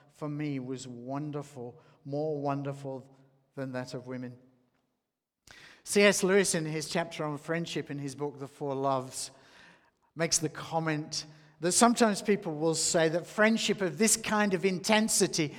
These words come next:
between two people of the same sex must be erotic in some kind of way, and so the, we must assume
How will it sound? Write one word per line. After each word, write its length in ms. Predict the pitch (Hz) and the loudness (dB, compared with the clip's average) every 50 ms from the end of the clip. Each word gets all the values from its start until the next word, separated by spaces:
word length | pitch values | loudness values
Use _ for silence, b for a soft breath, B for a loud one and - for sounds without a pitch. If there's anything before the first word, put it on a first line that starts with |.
| B B - | B B -10
between 360 | 190 - - 220 202 196 - | -6 0 2 2 2 2 0
two 220 | - - 233 220 | 2 2 2 2
people 320 | 220 214 202 202 - 180 170 | 2 0 -2 -2 -2 -2 -4
of 120 | 151 143 | -4 -2
the 40 | 170 | 0
same 300 | - - 196 190 170 143 | 2 2 4 4 2 0
sex 540 | - - 214 180 160 160 170 - - - B B B B B B B B B B B B B B B _ _ _ _ _ _ _ _ _ _ _ b b b b b | 4 6 6 8 6 6 2 -2 -6 -6 B B B B B B B B B B B B B B B _ _ _ _ _ _ _ _ _ _ _ b b b b b
must 640 | 196 196 226 269 294 269 - - - - - 165 | -4 4 8 10 10 10 10 6 2 0 -2 0
be 420 | 165 247 233 240 226 - - - - - | 2 4 4 4 2 -2 -10 -16 -4 0
erotic 680 | 214 214 208 202 226 247 - - - 202 190 - - | 2 2 6 8 8 8 8 6 4 4 4 4 0
in 120 | 190 185 | 0 2
some 260 | - - 202 185 190 | 4 4 4 4 4
kind 240 | 185 202 196 190 190 | 2 2 2 2 2
of 120 | 185 165 170 | 0 0 2
way, 400 | 190 196 180 160 143 135 139 151 | 4 4 6 4 4 2 0 -2
and 180 | 160 160 147 | -4 -4 -4
so 380 | - - - 165 160 156 151 147 B B B B B B _ | -2 0 2 2 2 2 0 -2 B B B B B B _
the, 180 | - 160 151 147 | -4 -2 -2 -2
we 220 | 151 160 170 170 | -2 -2 0 0
must 360 | 160 165 170 165 - - - 147 | 0 0 -2 -2 -2 -4 -4 -6
assume 1000 | 135 - - - - - 170 165 170 170 165 156 147 139 123 117 113 117 117 | -4 -2 -2 -2 -2 -2 -2 -2 0 0 -2 -2 -4 -4 -6 -8 -12 -14 -16